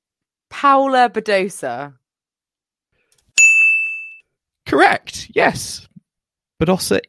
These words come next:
Speaker 2: is on the list. So, yeah, uh, uh, that's one.
Speaker 1: Um, Maria Sakkari?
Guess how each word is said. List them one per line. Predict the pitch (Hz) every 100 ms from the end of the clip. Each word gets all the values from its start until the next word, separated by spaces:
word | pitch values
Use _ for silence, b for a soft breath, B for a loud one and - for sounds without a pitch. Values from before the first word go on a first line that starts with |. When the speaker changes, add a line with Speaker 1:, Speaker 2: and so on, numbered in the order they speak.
| -
Speaker 2:
is | 190 196 190 - -
on | 170 175 170 170 165
the | 143
list. | 147 120 - -
So, | 127
yeah, | 131 135 - - -
uh, |
uh, | 120 123 117
that's | 107 -
one. | 127 131 156 240 _ _ -
Speaker 1:
Um, | 190 190 190 190 185 185 185 185 185 180 -
Maria | 185 196 220 214 247 254
Sakkari? | 262 - 277 - 294 320